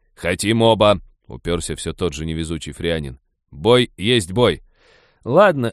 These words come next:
уговорили", — охотно передумала Молли, одним махом сведя на нет все дипломатические достижения Лизы. Итак. Когда со стороны туалета начали доноситься подозрительные звуки,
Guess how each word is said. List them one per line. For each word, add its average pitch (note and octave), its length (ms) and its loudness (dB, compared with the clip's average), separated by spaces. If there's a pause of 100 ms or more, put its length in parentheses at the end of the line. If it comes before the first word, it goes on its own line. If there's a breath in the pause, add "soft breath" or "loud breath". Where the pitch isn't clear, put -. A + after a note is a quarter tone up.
уговорили", — D#3 720 2 (300)
охотно F2+ 520 -4
передумала F2 500 -4
Молли, G#2+ 420 -2 (160)
одним C#3+ 340 -2
махом C#3 380 0
сведя G2 360 -4
на F2 100 -2
нет B2 260 -4
все - 180 -6
дипломатические G#2+ 920 -6
достижения D#2+ 640 -6
Лизы. D2 340 -10 (680)
Итак. F3+ 800 0 (1200)
Когда F#2 440 0
со D3+ 140 -2
стороны C#3 460 -2
туалета B2+ 480 -2
начали B2 440 -4
доноситься G#2 640 -6
подозрительные F#2 840 -6
звуки, A#2+ 560 -8